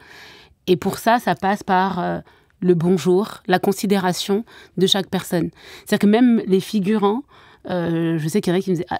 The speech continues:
qui me disaient, « Ah, c'est rare, les réalisateurs, souvent, enfin, certains réalisateurs ne disent pas bonjour, et cetera. » Enfin, pour moi, c'est essentiel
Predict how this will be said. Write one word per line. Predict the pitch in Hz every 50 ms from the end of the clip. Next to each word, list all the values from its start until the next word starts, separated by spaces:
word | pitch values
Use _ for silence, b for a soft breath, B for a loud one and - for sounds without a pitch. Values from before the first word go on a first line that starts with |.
| -
qui | - 214
me | 202 180
disaient, « | 170 196 180
Ah, | 233 269
c'est | - - 202
rare, | 165 170 208 240 240 202
les | 190 180
réalisateurs, | 175 175 165 180 165 - 208 208
souvent, | - - 185 165 175
enfin, | 175 - 160 123 127
certains | - 196 175 - 214 202
réalisateurs | 202 185 175 175 185 - - 208 214
ne | 202 185
disent | 156 135 -
pas | - 180 170
bonjour, | 156 160 165 170 156 190 226
et | 196 -
cetera. » | - - 185 190 214 B B B B B B B B
Enfin, | - - 180
pour | - - 196 190
moi, | 202 208 220 254 269
c'est | 262 - 196 - -
essentiel | 208 226 - - 233 190 - - - 226 226 240 208 156